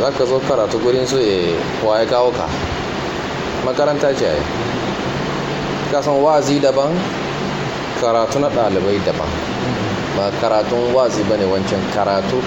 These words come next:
karatu na ɗalibai ne. Sai ka zo da wani wadda sun sani sun yadda, sannan su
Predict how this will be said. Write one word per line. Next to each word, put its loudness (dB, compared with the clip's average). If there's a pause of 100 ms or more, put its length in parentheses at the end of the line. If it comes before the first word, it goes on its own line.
karatu 0
na 0
ɗalibai 0
ne. 0 (640)
Sai 0 (100)
ka 2
zo 2
da 2
wani 2
wadda 2
sun -2
sani 0
sun -2 (100)
yadda, 0
sannan 0 (960)
su -4